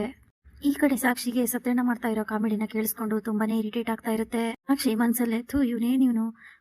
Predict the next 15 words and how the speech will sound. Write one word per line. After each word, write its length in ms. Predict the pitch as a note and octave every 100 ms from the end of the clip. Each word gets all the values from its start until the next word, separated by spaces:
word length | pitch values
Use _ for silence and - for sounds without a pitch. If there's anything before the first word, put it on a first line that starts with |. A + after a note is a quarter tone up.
| B3
ಒಳ್ಳೆ 180 | B3
ಜೊಲ್ 260 | C4+ B3 C4
ಪಾರ್ಟಿ 280 | C#4 B3+ B3
ತರ 120 | A#3 A3+
ಆಡ್ತಾ 180 | G#3 A#3
ಇದ್ದಾನಲ್ಲ, 340 | G#3 G#3 G#3 G#3 G#3 _ D4+
ನಾನ್ 120 | D4
ಇವ್ನ 220 | C4 A3+ A#3+ A3+ C#4+
ಇಲ್ಲಿ 140 | A#3+
ಉಳಿಸ್ಕೊಂಡಿದ್ದೆ 580 | B3 C4 B3+ G#3+ G3+ G#3+ G3 - _ -
ಆ 60 |
ಭೂಮಿಗೆ 400 | A3 B3 A#3+ A3
ಬೇಲ್ 200 | A3+ A3
ಸಿಗ್ಲೇಬಾರ್ದು 600 | G#3+ G#3 A3 A3 G#3 G#3 G#3+
ಅಂತ. 100 | G#3